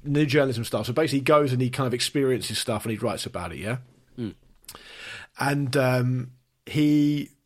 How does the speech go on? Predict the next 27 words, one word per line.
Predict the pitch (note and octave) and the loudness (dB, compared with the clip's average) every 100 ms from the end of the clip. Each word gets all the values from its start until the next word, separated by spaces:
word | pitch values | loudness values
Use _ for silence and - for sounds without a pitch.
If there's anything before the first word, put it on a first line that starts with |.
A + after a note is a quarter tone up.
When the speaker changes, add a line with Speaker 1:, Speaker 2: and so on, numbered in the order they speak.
| - - | -20 0
Speaker 1:
wrote | D#3 D#3 | 2 2
a | |
book, | C3 A#2 | 0 -2
like | A2 | -2
I | A#2 | -2
said, | B2+ G#2 | -2 -2
called | G2 | -4
The | A2 | -2
Electric | A#2 - - | -2 -2 -6
Kool-Aid | - B2 G#2 | -4 -2 0
Acid | G#2+ - F#2 | -2 -4 -8
Test. | - - - - | -8 -12 -10 -6
I | |
think | B2+ G#3 | 0 2
it | C3 | 0
was | A2+ | 0
that | G#2+ E2 | -4 -6
book. | F2+ D2+ - - - - - - | -8 -12 -14 -20 -20 -20 -16 -6
And | C3 A#2 | -4 0
he | C#3 C3+ - | 0 0 -2
hangs | - E3 E3+ | 2 2 4
around | C#3 D3+ C#3 | 4 4 4
with | A#2+ | 2
a | B2 | 2
load | C#3 C3+ C3+ | 4 4 4
of | B2 - - | 0 -4 -16
psychedelic | - - D3+ C3 B2+ C3 A#2+ - | -6 0 2 2 0 2 0 -2